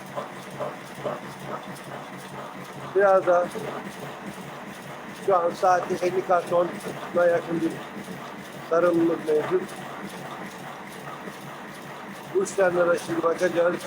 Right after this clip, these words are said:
Arka, önü, arka, her taraf. Dur, tabii tütün koymadığım için şu an durdurdum ben. Bakalım arkadaşlar.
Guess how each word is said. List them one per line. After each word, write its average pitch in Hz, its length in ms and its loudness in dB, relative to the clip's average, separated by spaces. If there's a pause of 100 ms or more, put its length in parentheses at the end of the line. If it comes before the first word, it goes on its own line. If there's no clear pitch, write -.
(160)
Arka, 170 380 4 (160)
önü, 170 280 4
arka, 170 280 2 (120)
her 170 160 4
taraf. 160 280 2
Dur, 147 180 2
tabii 143 220 2 (140)
tütün 143 280 -4
koymadığım 120 520 2
için 151 260 -8 (680)
şu 127 100 4
an 113 120 4
durdurdum 107 520 2
ben. 151 220 4 (1040)
Bakalım 151 340 4
arkadaşlar. 123 560 4